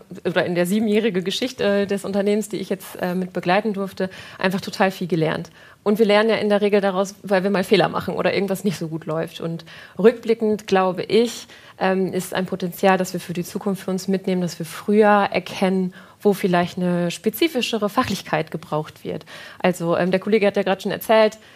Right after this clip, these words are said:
ähm, ich habe als Office-Managerin im Unternehmen begonnen und, äh, irgendwann waren meine Kompetenzen, was Finance und Recht und so weiter angeht, einfach am Ende. Und dann haben wir gemerkt, oh, okay, hier muss was passieren. Wir brauchen jemanden mit einer anderen Fachlichkeit.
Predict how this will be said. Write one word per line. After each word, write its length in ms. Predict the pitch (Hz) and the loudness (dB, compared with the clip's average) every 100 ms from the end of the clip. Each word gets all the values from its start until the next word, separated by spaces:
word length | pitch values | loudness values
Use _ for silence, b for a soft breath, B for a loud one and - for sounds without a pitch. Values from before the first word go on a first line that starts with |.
| b | b
ähm, 160 | - 180 | -2 -2
ich 140 | 175 | 0
habe 160 | 196 185 | -2 -2
als 100 | - | -2
Office-Managerin 880 | - 220 220 208 196 202 202 196 196 | -2 -2 0 0 0 0 0 0 -2
im 200 | - 190 | -2 -2
Unternehmen 500 | 185 185 190 185 175 | 0 -2 -2 -2 -2
begonnen 460 | 185 180 180 180 180 | -2 -2 0 -2 -4
und, 400 | 175 170 175 B B B B - | -4 -4 -4 B B B B 0
äh, 260 | 175 170 165 | 2 4 4
irgendwann 340 | 208 220 220 | 4 4 4
waren 100 | 208 | 4
meine 200 | 214 208 | 4 2
Kompetenzen, 760 | 202 233 214 233 226 240 247 233 | 2 -2 0 2 0 0 -2 0
was 160 | 214 - | 0 2
Finance 640 | 247 240 247 247 247 233 | 0 2 2 0 0 -2
und 100 | 202 | -4
Recht 460 | 180 214 240 - - | 2 4 2 -2 -4
und 100 | 214 | -2
so 80 | 208 | 0
weiter 240 | 208 208 | 0 2
angeht, 200 | 202 214 | 2 2
einfach 240 | 214 208 196 | 2 0 0
am 120 | 196 | 4
Ende. 300 | 233 294 208 | 4 4 0
Und 80 | 196 | 2
dann 100 | 214 | 0
haben 120 | 196 | 0
wir 60 | 196 | 0
gemerkt, 320 | 196 196 190 | 2 0 4
oh, 220 | 220 233 B B B B | 2 2 B B B B
okay, 280 | 208 233 214 | 2 4 4
hier 80 | |
muss 180 | 214 208 | 4 -2
was 120 | 190 | -6
passieren. 460 | - 190 - 208 208 B B | -6 -6 2 2 2 B B
Wir 100 | - | -8
brauchen 300 | 180 185 190 | 2 2 4
jemanden 380 | 196 196 185 185 | 0 2 0 -2
mit 100 | 180 | -2
einer 100 | 190 | 0
anderen 280 | 180 175 175 | 0 0 -2
Fachlichkeit. 640 | 196 185 - - 151 151 | -2 -4 -8 -4 -2 -2